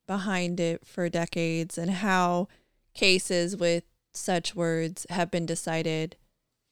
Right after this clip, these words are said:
up and down the Supreme Court, all the courts in general, not just the Supreme Court. 'Cause if it has been clearly defined, then that is one thing. But if it hasn't been clearly defined, then it,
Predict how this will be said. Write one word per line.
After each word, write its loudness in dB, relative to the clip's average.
up 0
and -2
down 0
the -2
Supreme -6
Court, 0
all 0
the -4
courts -8
in -2
general, -2
not -6
just -4
the -4
Supreme -6
Court. -4
'Cause -2
if 2
it -2
has -2
been -4
clearly 0
defined, -2
then 0
that 2
is -2
one -2
thing. -4
But -2
if -8
it -8
hasn't -2
been 0
clearly -2
defined, -2
then -4
it, -6